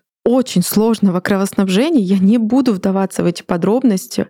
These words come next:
учитывая, что есть отек и нарушение, да, оттока лимфы при воспалении,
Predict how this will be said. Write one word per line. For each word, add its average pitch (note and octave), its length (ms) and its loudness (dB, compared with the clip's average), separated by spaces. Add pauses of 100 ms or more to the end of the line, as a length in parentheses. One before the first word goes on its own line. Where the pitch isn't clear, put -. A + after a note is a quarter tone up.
(640)
учитывая, G#3+ 580 0
что G3+ 440 -2
есть G#3+ 520 2
отек G#3 500 -2
и G#3 80 2
нарушение, G3+ 800 0
да, G3+ 240 -2
оттока G3+ 480 -4
лимфы G3+ 380 0
при A3+ 260 0
воспалении, G3+ 800 0